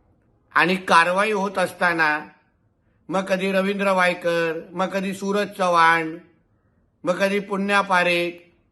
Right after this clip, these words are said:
पण कधीतरी उद्धव ठाकरे, आदित्य ठाकरे आणि कुटुंबांनी सांगावं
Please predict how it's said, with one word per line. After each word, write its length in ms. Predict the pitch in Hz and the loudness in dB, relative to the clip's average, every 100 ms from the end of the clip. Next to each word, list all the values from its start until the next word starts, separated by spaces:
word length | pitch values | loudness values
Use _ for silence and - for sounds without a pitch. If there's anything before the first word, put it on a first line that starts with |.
| _ _ _ _ _ - | _ _ _ _ _ -6
पण 120 | 165 | -6
कधीतरी 880 | - 139 156 180 196 208 220 214 - _ _ _ _ _ _ | -4 -4 -4 -4 -2 -2 -4 -8 -14 _ _ _ _ _ _
उद्धव 420 | - 160 143 196 196 | -8 -4 4 4 4
ठाकरे, 460 | 170 170 175 180 | 2 2 0 0
आदित्य 500 | 175 156 180 180 196 | 2 2 -2 -2 -2
ठाकरे 400 | 185 170 165 180 | 0 0 0 -2
आणि 200 | 175 175 | -2 -2
कुटुंबांनी 640 | 180 165 175 180 175 180 | -6 -8 -8 -4 -2 -2
सांगावं 720 | 180 160 156 185 175 156 175 | -2 -2 0 2 2 0 -2